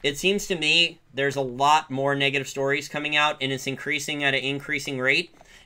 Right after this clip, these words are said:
And this reminds me a lot of two thousand eight and two thousand nine. The timing of the exact stu-, of, of all, when all this exact stuff happens is gonna be very tricky,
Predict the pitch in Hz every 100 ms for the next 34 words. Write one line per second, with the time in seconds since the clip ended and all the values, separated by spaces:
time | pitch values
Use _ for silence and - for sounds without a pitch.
0 | - 135 143 139 147 139 147 143 139 139
1 | 131 127 147 - 127 127 147 139 135 127
2 | 135 135 127 123 135 131 123 117 120 113
3 | 110 _ _ - _ 127 123 143 156 170
4 | 165 151 143 139 143 147 - - 147 -
5 | 131 123 - _ _ _ _ _ _ -
6 | 131 117 - 139 143 127 139 143 135 143
7 | 143 143 117 135 135 143 139 131 131 143
8 | 135 127 - 139 135 127 139 135 - 147
9 | 151 175 170